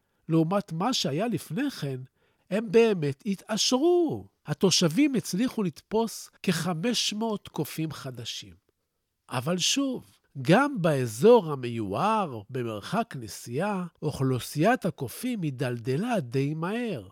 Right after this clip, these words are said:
וכמות הקופים ירדה עד ששוב הפסיקו רוב התושבים לצוד קופים ולחזור לגידולים החקלאיים.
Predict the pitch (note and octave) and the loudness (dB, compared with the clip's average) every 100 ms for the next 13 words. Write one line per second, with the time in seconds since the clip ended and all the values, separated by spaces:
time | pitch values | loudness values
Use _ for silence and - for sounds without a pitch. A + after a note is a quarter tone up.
0 | - A#2+ E3 F3 E3+ D4+ - A#3 F#3+ F3 | -6 0 2 4 4 4 2 0 0 -4
1 | - E3 C#3+ D#3 F#3 F3 D4 C#4+ E3 A3+ | -2 0 0 2 2 2 2 2 2 -2
2 | - D4+ A#3 - F4+ G4 F4+ C#4+ D#3 A#2 | 0 0 4 6 8 8 6 4 0 0
3 | F3+ - - C#4+ - G#3+ E3+ C4+ C4+ G#3 | 0 0 0 0 6 6 8 8 8 6
4 | - F#3 - E3 F#3+ C4 G3+ D#3+ - C#4 | 2 2 2 2 2 2 2 0 0 -2
5 | A3 - G3 - D#3+ C3+ C#3 D#3 C3 E3+ | -2 0 0 4 2 2 -2 -8 0 4
6 | G#3+ G#3+ E3 A3 D#4+ D#4 A3+ F3 F3+ _ | 4 2 2 6 8 8 6 2 -2 _
7 | _ - F3 G3 B3 G3 D3+ C3+ - F#3 | _ 2 6 6 6 6 6 4 0 -4
8 | - A#3+ C4+ D#4+ D4 | 0 2 2 2 0